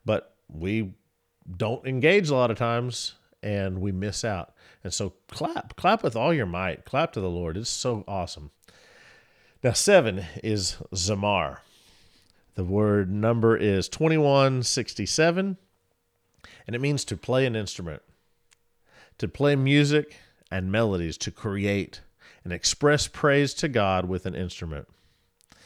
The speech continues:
Um, this includes using our voices. It doesn't, it's not exclusive in that word, in that way, but it emphasizes the music. And I love this word because so many times, and I've said it myself, because it, it has a place to say this, but I also want to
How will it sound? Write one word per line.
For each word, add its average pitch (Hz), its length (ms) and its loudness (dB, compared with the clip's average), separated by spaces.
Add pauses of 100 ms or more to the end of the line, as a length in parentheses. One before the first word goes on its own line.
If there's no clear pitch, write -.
(340)
Um, 101 200 4
this 127 140 6
includes 151 400 10
using 160 260 6
our 180 80 6
voices. 127 460 0
It 101 80 -10
doesn't, 110 260 0
it's - 140 -6
not 113 220 2
exclusive 113 560 -2
in 95 80 -2
that 82 160 -2
word, 101 220 0 (280)
in 113 80 0
that 101 140 4
way, 117 100 8
but 117 140 4
it 117 100 2
emphasizes 110 720 0
the 127 100 -2
music. 139 380 0 (600)
And 139 140 2
I 143 120 6
love 180 380 8
this 110 320 4
word 101 340 -2
because 120 400 0 (1000)
so 214 240 4
many 196 180 6
times, 101 440 0
and 113 100 -4
I've 160 220 6
said 139 180 4
it 135 60 2
myself, 110 460 -2
because 135 400 0
it, 139 200 2
it 139 160 2
has 156 300 2
a 123 60 0
place 127 300 0
to 101 100 -8
say 113 240 0
this, 78 260 -6 (480)
but 127 100 2
I 123 120 4
also 123 560 4
want 117 320 2
to 95 320 -2